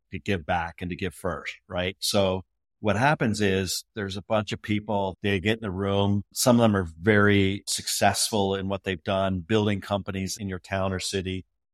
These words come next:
And the first thing they do is they try to kind of organize things and structure things in a, in a, in a really kind of tight, just like you run a big company, right? Very hierarchical and top down. And that's the first mistake is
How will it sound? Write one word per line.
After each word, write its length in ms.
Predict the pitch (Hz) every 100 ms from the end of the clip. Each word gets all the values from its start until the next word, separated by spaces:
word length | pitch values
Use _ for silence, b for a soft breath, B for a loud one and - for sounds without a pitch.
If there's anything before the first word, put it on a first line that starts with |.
| _ _ _ -
And 400 | 104 101 98 98
the 60 |
first 260 | - 131 -
thing 100 | 113
they 140 | 107
do 180 | 101 101
is 80 | 95
they 120 | 101
try 220 | - 101
to 120 | 98 90
kind 220 | 104 98
of 80 | 85 -
organize 640 | 110 117 110 98 92 92
things 320 | - 95 92
and 80 | 92
structure 540 | - - 107 104 - 92
things 560 | - 92 87 87 - -
in 140 | 98 92
a, 240 | 90 92
in 140 | 107 90
a, 140 | 95 -
in 100 | 104 87
a 40 |
really 480 | 87 101 107 101 92
kind 160 | 98
of 120 | 90 -
tight, 380 | - 104 98 - _
just 160 | - -
like 140 | 196
you 80 | 160
run 180 | 120 127
a 60 | 101
big 200 | 117 -
company, 380 | 113 117 82 87
right? 220 | 92 101 _ _ _ 104
Very 240 | 107 104
hierarchical 720 | - 101 101 101 - 98 95
and 80 | 92
top 220 | 98 95 -
down. 300 | 107 104 90
And 160 | 90 - _ _ _ _ _ _ -
that's 220 | 110 -
the 100 | 113
first 300 | 120 113 104
mistake 480 | 92 110 127 131 101
is 180 | -